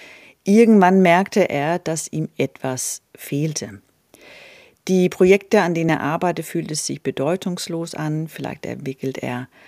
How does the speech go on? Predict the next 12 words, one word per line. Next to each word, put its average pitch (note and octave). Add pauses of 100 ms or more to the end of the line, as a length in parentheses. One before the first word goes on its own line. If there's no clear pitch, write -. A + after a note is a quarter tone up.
(220)
Software F#3+
für D#3
irgendeinen E3+
riesigen F3+
Konzern, E3+
aber D#3 (600)
es -
macht E3+
für F3+
ihn F3
keinen -
Unterschied, G3